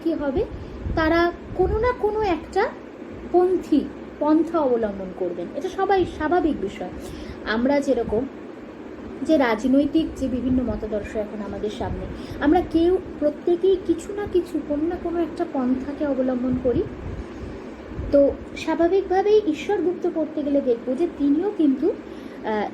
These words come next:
এই যে একটা টানাপোড়েনের ভেতরে একটা বিশেষ পন্থা অবলম্বন করেই কিন্তু এগিয়েছিলেন।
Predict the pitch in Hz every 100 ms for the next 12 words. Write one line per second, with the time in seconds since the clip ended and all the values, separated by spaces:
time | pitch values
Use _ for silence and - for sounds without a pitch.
0 | - 330 339 349 320 349 339 311 254 277
1 | 285 277 262 247 220 220 285 403 285 277
2 | 277 240 - 370 - - 220 214 - 294
3 | 403 - - - 220 214 214 220 214 220
4 | 220 214 247 381 - 233 233 453 440 381
5 | 349 170 - 185